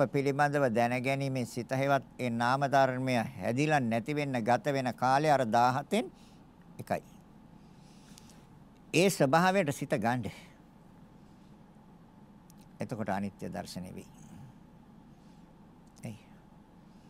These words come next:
ඇසයි රූපය සම්බන්ධ වෙනවත් එක්කම හැදෙන, හැදෙන සැනින් නැති වෙනවා. අන්න ඒක මනසට අනුගත කරන්න.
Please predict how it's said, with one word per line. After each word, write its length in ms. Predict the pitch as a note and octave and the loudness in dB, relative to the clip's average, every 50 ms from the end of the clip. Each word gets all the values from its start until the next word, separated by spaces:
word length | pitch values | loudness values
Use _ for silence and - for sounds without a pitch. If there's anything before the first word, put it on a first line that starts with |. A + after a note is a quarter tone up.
| - - - - - - - - - - - | -20 -20 -20 -20 -20 -20 -20 -20 -20 -10 -8
ඇසයි 360 | - A2 - - B2+ A2+ G#2 | -8 -6 -2 0 0 0 2
රූපය 360 | G#2+ A#2+ A2+ - - A2+ A2 | 0 -2 -2 0 0 0 -2
සම්බන්ධ 600 | G#2 - - - B2+ C3 C#3 C3+ C3+ B2 A#2+ A#2+ | -2 -2 -4 -4 -2 0 0 0 0 2 0 2
වෙනවත් 420 | A#2+ C3+ C#3 D3 D3+ D3+ C3 - D#3+ | 2 2 2 4 2 2 2 0 -2
එක්කම 260 | D#3 - - D#3 D3+ | -2 -2 -2 0 2
හැදෙන, 300 | D3+ D3 D3 C#3 D#3+ D#3+ D#3 | 2 4 4 2 2 2 2
හැදෙන 320 | D3 D3 C#3+ B2+ D#3+ D#3+ | 4 2 2 2 0 -2
සැනින් 280 | D3+ - D#3 D3 C#3+ C#3 | -2 -2 -2 -2 -2 -2
නැති 220 | C3+ B2+ A#2 C3+ | -2 -2 -2 -2
වෙනවා. 180 | A2+ F#2 D#2 - - - - - - - - - - - - - - - - - - - - - - - - - - - - - - - - - - - - - - - - - - - - - - - - - - - | -2 -2 -4 -8 -14 -20 -20 -20 -20 -20 -20 -20 -20 -20 -20 -20 -20 -20 -20 -20 -20 -20 -20 -20 -20 -20 -20 -20 -20 -20 -20 -20 -20 -20 -20 -20 -20 -20 -20 -20 -20 -20 -20 -20 -20 -20 -20 -20 -20 -20 -20 -20 -12 -8
අන්න 180 | - B2+ C3+ B2+ | -6 -4 -2 -2
ඒක 180 | B2 A#2+ - | -4 -4 -4
මනසට 400 | A#2 G2+ G2+ G#2+ A2 - A2 - | -4 -2 -2 -4 -4 -6 -8 -8
අනුගත 360 | F#2 F#2+ G2+ G2+ G2+ F2+ - | -6 -6 -6 -6 -8 -8 -10
කරන්න. 320 | - - G#2 G2+ - - | -12 -16 -18 -18 -18 -20